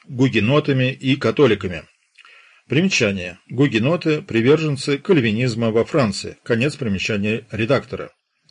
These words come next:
Как и в Германии, причины этих социальных изменений были не только религиозными, но отчасти и экономическими. Более точно мы могли бы сказать, что как религиозные, так и экономические причины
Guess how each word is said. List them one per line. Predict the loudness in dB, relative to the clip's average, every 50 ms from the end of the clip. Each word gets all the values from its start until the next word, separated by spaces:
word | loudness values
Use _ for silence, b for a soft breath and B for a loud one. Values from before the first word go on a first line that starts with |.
| B B B B B B B B B
Как | 2 2 4 4
и | 4 4
в | 2 2 0
Германии, | -4 -4 -2 0 0 0 0 0 -2 -4 -6 -4
причины | -4 -2 -2 0 0 0 0
этих | 0 -2 -2 -2 -2 -2 -4 -2
социальных | -4 -4 -2 0 0 2 2 0 -2 -4 -6
изменений | -10 -6 -4 -2 -2 0 0 -2 -4 -4 -8 B B B B B B B
были | 2 2 4 4 4
не | 2 2
только | 2 2 2 2 2 0 0
религиозными, | 0 0 -2 0 2 4 4 4 2 0 -6 -6 -8 -12 -16 _ _ _ -6
но | -2 -2 0 -2 -2 -4
отчасти | -6 -6 -4 0 2 2 2 0 -2 -6 -6
и | -6 -4 -2 -2 -2 -4
экономическими. | -4 -4 -4 -2 0 0 -2 -4 -6 -10 -14 -16 -16 -16 _ _ B B B B B B B
Более | -2 0 0 0 0
точно | 2 2 0 0 0 -4 -2
мы | -2 0 0
могли | 0 0 0 2 2
бы | 2 2
сказать, | 0 0 0 0 2 2 0 0 -4 -16 _ -16
что | -10 -4 -4 -2 0
как | 0 0 0 0
религиозные, | 0 -4 -4 -2 0 2 4 4 2 2 -2 -10 -10 -14 _ b b b b b 0
так | 2 2 2 2
и | 0 0 0 0
экономические | 0 0 0 0 -2 -2 -4 -6 -6 -6 -6
причины | -6 -6 -4 -2 0 0 0 0 -2 -4 -6